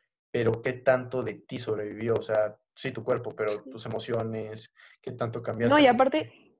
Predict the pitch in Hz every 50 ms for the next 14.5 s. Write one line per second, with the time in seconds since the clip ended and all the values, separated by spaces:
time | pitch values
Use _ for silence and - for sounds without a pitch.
0 | _ _ _ _ _ _ - 220 214 214 214 214 226 220 208 208 208 - - 190
1 | 196 196 196 - - 247 233 240 269 233 202 196 220 202 214 226 214 190 180 185
2 | - - 196 208 202 220 214 196 196 190 185 180 190 196 190 208 208 208 208 208
3 | 208 208 202 202 196 196 214 196 - 208 208 202 202 - - _ _ _ _ _
4 | _ - 196 196 196 202 208 214 220 220 214 202 190 190 175 - - - - 180
5 | 196 202 208 202 190 185 185 - _ _ _ _ _ _ _ _ _ - 127 117
6 | 117 - 131 131 127 127 - - 214 202 208 - - 190 196 208 220 220 214 226
7 | 262 233 190 180 185 - 190 196 233 240 214 196 202 190 190 196 190 185 185 185
8 | 185 185 - - - - - - - - - _ _ _ _ _ - 220 214 196
9 | 190 196 220 226 220 214 175 - - - _ _ _ _ _ _ _ _ _ -
10 | - - - 196 190 185 - - 208 202 202 202 196 208 214 214 220 196 196 202
11 | 196 190 202 202 196 208 196 - 208 196 196 208 202 190 180 196 190 185 185 180
12 | 185 196 196 202 196 - 202 196 196 190 196 196 196 196 202 190 196 196 185 196
13 | 180 180 - 185 180 - 180 180 - 196 185 180 180 180 180 180 175 202 208 202
14 | - 196 185 185 180 - 196 175 175 -